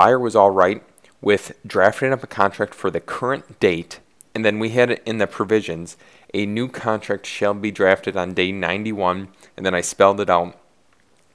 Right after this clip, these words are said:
at the same terms of the original offer to purchase.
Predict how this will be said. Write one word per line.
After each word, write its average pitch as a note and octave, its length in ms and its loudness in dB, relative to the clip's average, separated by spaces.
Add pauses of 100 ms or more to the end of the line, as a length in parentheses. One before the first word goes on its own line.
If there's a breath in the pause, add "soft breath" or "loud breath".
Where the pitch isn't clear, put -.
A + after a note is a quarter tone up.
(120)
at A2 160 -4
the G2+ 80 -4
same G2+ 400 -4
terms G2 380 -6
of E2+ 80 -10
the F2+ 100 -2
original F#2 500 -4
offer F#2 280 -2
to E2+ 80 -10
purchase. - 500 -6